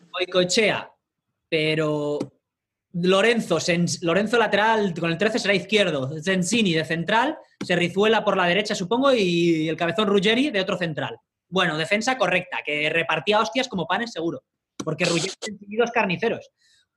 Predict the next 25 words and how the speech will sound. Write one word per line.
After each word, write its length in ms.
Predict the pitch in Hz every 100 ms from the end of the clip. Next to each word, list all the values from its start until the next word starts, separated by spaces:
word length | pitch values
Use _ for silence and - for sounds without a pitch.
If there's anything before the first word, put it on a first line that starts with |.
| _
Va, 160 | 170 - - _ _
en 100 | 170
el 80 | 190
centro 240 | 233 247
del 80 | 240
campo, 320 | 240 175 -
Simón, 540 | 151 190 208 277 381 - _
que 100 | 175
le 320 | 175 160 160
jugaría 480 | 170 165 185 214 214
en 80 |
el 100 | 208
Nápoles 340 | 196 196 185 170
B, 220 | 202 320 - _ _
Basualdo, 720 | 156 170 - 202 233 269 339
este 220 | 185 -
Basualdo 340 | 208 196 226 254
sí 160 | 254
que 200 | 226 196
fue, 260 | 170 175 165
llegó 140 | 170 185
a 40 |
Italia, 300 | 175 175 151
yo 80 | 131
creo. 240 | 156 135